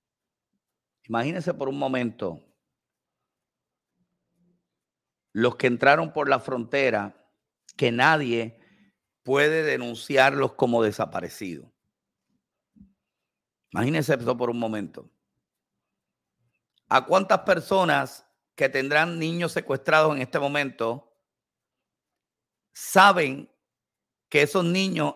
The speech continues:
están en la lista de nadie? Que pueden tenerlos toda la vida que les dé la gana y nadie los va a reclamar.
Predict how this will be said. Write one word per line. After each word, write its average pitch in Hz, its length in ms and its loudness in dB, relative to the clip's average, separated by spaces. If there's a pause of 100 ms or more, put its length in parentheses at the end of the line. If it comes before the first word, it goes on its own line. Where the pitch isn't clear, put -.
están 165 360 2
en 170 160 -2
la 143 120 6
lista 165 400 4
de 139 140 2
nadie? 139 600 2 (2250)
Que 139 140 0
pueden 185 340 0
tenerlos 190 640 0 (200)
toda 214 320 8
la 180 140 6
vida 190 260 2
que 175 120 -2
les 160 100 0
dé 170 80 0
la 175 100 0
gana 170 280 0
y 160 60 -4
nadie 190 440 6
los 156 140 6
va 151 140 8
a - 20 8
reclamar. 123 680 -2